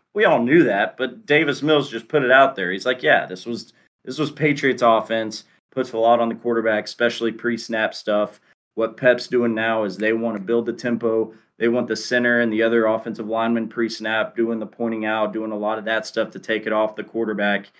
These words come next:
so they can have more time to just think quicker when, once the play starts. They're not trying to overdo it in their head. Um, so Pep Hamilton and Lovie Smith are a huge takeaway.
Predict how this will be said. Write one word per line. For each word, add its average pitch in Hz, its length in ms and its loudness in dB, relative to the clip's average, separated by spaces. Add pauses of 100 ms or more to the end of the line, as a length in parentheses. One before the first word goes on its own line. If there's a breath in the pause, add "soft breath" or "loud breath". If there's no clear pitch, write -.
(240 soft breath)
so - 120 -10
they 104 160 0
can 110 200 -6
have 110 260 -4
more 113 160 -4
time 110 300 -4
to 98 40 -10
just 95 220 -10
think 113 240 -4
quicker 120 400 -4
when, 101 260 -8
once 104 220 -10
the 95 80 -12
play 110 300 -4
starts. 90 400 -8
They're 101 80 -8
not 104 240 -4 (340 loud breath)
trying 123 240 0
to 107 60 0
overdo 117 500 0
it 117 60 2
in 92 80 -4
their 92 140 -4
head. 107 380 -2 (520 soft breath)
Um, 104 320 -2
so 120 240 -2
Pep 147 300 4
Hamilton 139 400 0
and 113 100 -4
Lovie 113 220 0
Smith 110 400 -4
are 104 140 -2
a 95 60 -6
huge 107 300 -10
takeaway. 101 680 -4